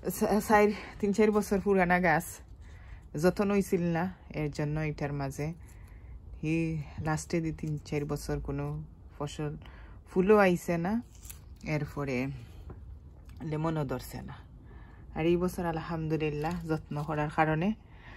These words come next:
দেখো গাছের মধ্যে ছোট ছোট ডাল, এর মধ্যে দেখো অনেকগুলা, এনে তো, আহ, চারটা, আটটা, নয়টা, এক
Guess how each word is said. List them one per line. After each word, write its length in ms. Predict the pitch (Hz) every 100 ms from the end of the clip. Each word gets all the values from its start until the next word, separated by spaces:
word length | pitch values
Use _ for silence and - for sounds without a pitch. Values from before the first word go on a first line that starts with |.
| - - - -
দেখো 240 | - 170 180
গাছের 360 | 165 160 - 160
মধ্যে 340 | 156 147 165 185 - - - - -
ছোট 180 | 208 208
ছোট 240 | 202 233
ডাল, 380 | 214 175 123 143 175 - - - -
এর 160 | 202 214
মধ্যে 320 | 208 190 185
দেখো 380 | 175 170 175 180 - - - - - - - - - -
অনেকগুলা, 760 | 190 196 180 175 165 160 151 147 - - - - - - - - - - - -
এনে 140 | 190
তো, 160 | 190 196
আহ, 720 | 196 190 - - 180 170 165 -
চারটা, 720 | - 180 - - - - 196 196 208 - - - - -
আটটা, 300 | 170 180 - 170
নয়টা, 460 | 170 156 156 139 - - - - - -
এক 180 | - 185